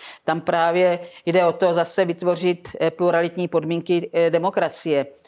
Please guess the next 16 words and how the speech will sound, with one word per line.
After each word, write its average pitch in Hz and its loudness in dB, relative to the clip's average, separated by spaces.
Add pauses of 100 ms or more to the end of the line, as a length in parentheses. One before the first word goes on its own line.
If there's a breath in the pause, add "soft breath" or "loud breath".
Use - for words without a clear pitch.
(120)
Samozřejmě 175 -2
Charta 175 0
taky - -4
jako 202 0
myslela 175 -2
na 165 2
tu 160 -6
pluralitu, 147 -4 (300 loud breath)
ale, 160 2 (400 loud breath)
eh, 156 0
určitě 196 0
bylo 185 2
užitečné 175 0 (160)
udržet, 170 0
eh, - -4 (720)
eh, 120 -2